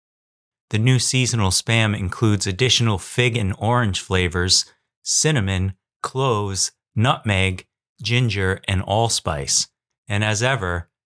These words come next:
it is shelf-stable in case of the apocalypse. In terms of the why, the company explains its reasoning thus.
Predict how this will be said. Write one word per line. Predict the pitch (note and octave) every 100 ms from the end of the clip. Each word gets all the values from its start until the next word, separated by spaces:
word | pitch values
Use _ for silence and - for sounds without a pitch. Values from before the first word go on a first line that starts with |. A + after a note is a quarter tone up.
| _
it | G2+ G2
is | F2+
shelf-stable | - - A2+ A#2 - B2+ B2 F#2 E2+ F2+ -
in | F#2
case | E2+ G#2 F#2+ - -
of | F2+
the | F2+ F2
apocalypse. | - B2 A#2 D#2+ C#2 - - - _ _ _ _ _ _ _
In | A2+ F#2+
terms | - A#2+ A#2
of | A2
the | G2
why, | F#2+ G2+ A2+ B2+ C#3 C3+ _ _
the | -
company | G#2+ B2 C3+ B2+ A#2
explains | G2+ - A#2+ A#2 G#2 F#2+
its | G2+ -
reasoning | A#2+ B2 G#2 G#2 F#2 F#2 F#2+
thus. | F#2+ G#2+ F#2 - - -